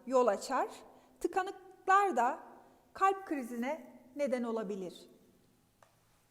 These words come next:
Kalbin venleri, kalbin toplar damarları. Kalp kasının kirli kanını toplayan üç toplar damar vardır. Bunlar vena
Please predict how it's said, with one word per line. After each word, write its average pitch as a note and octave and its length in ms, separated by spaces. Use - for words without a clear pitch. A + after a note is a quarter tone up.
Kalbin E4 720
venleri, B3+ 680
kalbin D4 520
toplar D4+ 520
damarları. G3 560
Kalp A4+ 380
kasının B3+ 520
kirli D#4+ 360
kanını D#4+ 380
toplayan G#3+ 600
üç F#4 360
toplar C4+ 500
damar A3 340
vardır. F#3 440
Bunlar A#3+ 400
vena F4 340